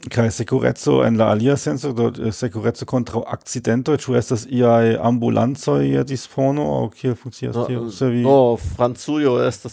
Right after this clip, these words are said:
Speaker 2: civilizita lando, do.
Speaker 1: Do, sed,
Speaker 2: Eh,
Speaker 1: do, ne
Speaker 2: kaj,
Speaker 1: estas,
Speaker 2: kaj
Speaker 1: ne
Speaker 2: en,
Speaker 1: estas
Speaker 2: en ĉiu,
Speaker 1: apartaj.
Speaker 2: en ĉiu Paris, Brest, Paris, o, okazas akcidentoj,
Speaker 1: Mhm.
Speaker 2: se estas tiel multaj homoj, eh,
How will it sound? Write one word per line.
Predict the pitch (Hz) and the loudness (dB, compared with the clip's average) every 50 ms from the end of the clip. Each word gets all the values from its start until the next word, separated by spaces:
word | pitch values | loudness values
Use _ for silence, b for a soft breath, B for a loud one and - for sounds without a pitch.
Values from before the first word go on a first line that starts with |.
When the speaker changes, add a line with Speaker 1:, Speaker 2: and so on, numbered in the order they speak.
| - - | -14 -12
Speaker 2:
civilizita | - 123 117 117 120 117 117 123 110 110 135 131 - 117 117 | -12 -12 -10 -10 -10 -10 -8 -8 -8 -8 -8 -4 -2 0 0
lando, | 117 123 131 143 147 123 120 131 147 160 147 | 2 0 0 0 0 0 0 0 0 0 -2
do. | 131 113 101 87 - - | -4 -6 -6 -6 -4 -2
Speaker 1:
Do, | 131 123 113 | 0 0 0
sed, | - 139 139 - | 2 0 -2 -2
Speaker 2:
Eh, | 160 160 147 | -2 -6 -4
Speaker 1:
do, | - 131 135 135 | 0 2 2 4
ne | 139 143 147 | 4 6 6
Speaker 2:
kaj, | 139 143 147 | 6 6 6
Speaker 1:
estas, | 147 135 - | 6 4 4
Speaker 2:
kaj | 151 143 143 151 | 4 4 6 6
Speaker 1:
ne | 151 151 | 6 6
Speaker 2:
en, | 127 139 143 | 6 6 4
Speaker 1:
estas | 147 147 - | 2 2 2
Speaker 2:
en | 143 147 | 0 0
ĉiu, | 131 - - - 185 202 196 180 | 0 0 0 0 2 4 6 6
Speaker 1:
apartaj. | 170 110 113 117 - - 120 | 4 4 0 -6 -2 -2 -2
Speaker 2:
en | 135 127 | -2 -2
ĉiu | - - 143 151 151 127 | -4 -4 -2 -2 -2 0
Paris, | 143 139 135 131 135 135 | 2 2 2 2 0 -2
Brest, | 117 110 127 123 - - - | -4 -2 -2 -2 -2 -2 -2
Paris, | 131 120 113 127 131 - | 0 0 0 0 -2 -4
o, | - - - - 120 117 113 107 - 107 | -6 -6 -2 0 2 2 2 0 -2 -6
okazas | 104 - 113 120 139 120 117 107 - - - | -4 0 2 4 4 4 2 0 0 -2 -8
akcidentoj, | 107 - - - 113 101 110 110 113 113 - 117 107 110 | -8 -8 -8 -10 -8 -4 -2 -2 -2 -2 0 0 0 0
Speaker 1:
Mhm. | 107 110 | 0 -4
Speaker 2:
se | 110 - 107 107 110 | -2 0 0 2 0
estas | 110 - - 107 - - | 0 -2 -4 -8 -8 -8
tiel | - - 135 135 131 127 123 | -6 0 2 2 4 2 2
multaj | 127 131 131 - 127 120 117 | 0 -2 -2 0 2 2 2
homoj, | 110 117 123 135 139 143 135 - b b b b b b b b b b - | 4 2 2 2 0 0 -2 -2 b b b b b b b b b b -2
eh, | - 120 123 123 120 120 120 117 | 0 2 2 2 2 2 0 0